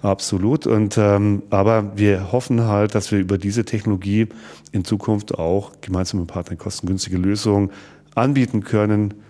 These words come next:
um eben mehr zu wissen über das Innenleben von Bauteilen und damit eben auch dieses Reuse-Thema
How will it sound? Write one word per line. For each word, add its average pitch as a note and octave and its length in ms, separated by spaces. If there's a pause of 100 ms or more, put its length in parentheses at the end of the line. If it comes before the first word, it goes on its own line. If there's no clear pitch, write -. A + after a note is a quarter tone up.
(440)
um F#2+ 460 (920)
eben A2 300
mehr A2 160
zu G#2 160
wissen A#2 220
über G#2 120
das G2 220
Innenleben E2 500
von F2+ 160
Bauteilen F2+ 500
und F2+ 140
damit G#2+ 320
eben G2+ 220
auch F2 100
dieses F2+ 300 (360)
Reuse-Thema A2+ 1080